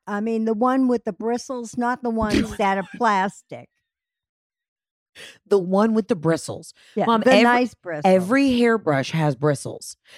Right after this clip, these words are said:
Speaker 2: That's like saying, "I'm trying to get a toothbrush that will rub against my gums." They all do that.
Speaker 1: <laughs>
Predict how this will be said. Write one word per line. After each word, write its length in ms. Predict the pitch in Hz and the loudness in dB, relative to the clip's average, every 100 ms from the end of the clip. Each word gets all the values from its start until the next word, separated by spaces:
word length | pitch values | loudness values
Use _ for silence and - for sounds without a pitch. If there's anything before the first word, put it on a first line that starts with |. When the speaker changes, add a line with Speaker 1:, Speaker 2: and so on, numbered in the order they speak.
| - | 0
Speaker 2:
That's 180 | 233 247 | 2 2
like 160 | 254 | 0
saying, 180 | 240 208 185 | 2 2 2
"I'm 160 | 214 | 2
trying 180 | 254 254 | 2 0
to 60 | 233 | 2
get 80 | 196 | 0
a 80 | |
toothbrush 840 | 175 - 285 - - 165 147 143 - _ _ - | 0 -2 -4 -4 0 2 2 -2 -12 _ _ -4
that 180 | 175 202 | -2 0
will 120 | 180 | 0
rub 220 | 196 202 | 2 2
against 340 | 196 190 180 175 | 2 2 0 -2
my 140 | 160 | -2
gums." 420 | 151 151 117 - | 0 -2 -4 -6
They 140 | 175 175 | -4 0
all 240 | 196 277 | 0 0
do 180 | 202 196 | 0 2
that. 380 | 302 - 381 - | 2 2 -4 -4
Speaker 1:
<laughs> 720 | - - 403 - - 226 220 | -8 -8 -8 -8 -8 -8 -8